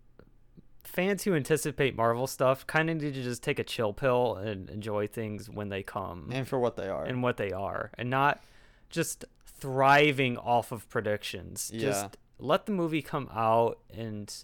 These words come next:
Speaker 1: enjoy what comes. And if it doesn't meet your expectations, well, you had 'em too high or too
Speaker 2: Yeah,
Speaker 1: low or
Speaker 2: 'cause, yeah,
Speaker 1: whatever.
Speaker 2: like, let's not, not trying to get on a rant, but, like, literally, people have been over-predicting and disappointing themselves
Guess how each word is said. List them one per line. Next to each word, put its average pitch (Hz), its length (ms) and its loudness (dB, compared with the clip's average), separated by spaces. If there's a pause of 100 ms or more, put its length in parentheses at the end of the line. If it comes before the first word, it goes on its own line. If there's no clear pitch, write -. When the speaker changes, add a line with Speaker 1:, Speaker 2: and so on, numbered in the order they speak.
(600)
Speaker 1:
enjoy 135 420 2
what 123 180 -2
comes. 104 540 -8
And 131 160 -4
if 131 140 -4
it 151 120 -4
doesn't 165 300 0
meet 147 180 -6
your 135 100 0
expectations, 117 840 -4
well, 104 240 0
you 104 160 -4
had 107 180 -2
'em 104 120 -8
too 101 160 -10
high 95 400 -6
or - 60 -10
too 113 80 -6
Speaker 2:
Yeah, 69 240 -2
Speaker 1:
low 95 220 -10
or - 60 -8
Speaker 2:
'cause, 135 440 2
yeah, 127 160 2
Speaker 1:
whatever. 107 180 0
Speaker 2:
like, 110 200 -4
let's 113 260 -8
not, 110 200 -10
not 143 140 -4
trying 165 120 -4
to 135 60 0
get 127 80 2
on 117 60 -2
a - 20 -4
rant, 110 320 -2
but, 92 140 -4
like, 117 280 0 (460)
literally, 185 720 4 (320)
people 196 360 2
have 196 180 2
been 156 380 0 (640)
over-predicting 160 1120 2 (340)
and 147 120 -2
disappointing 147 480 0
themselves 127 640 0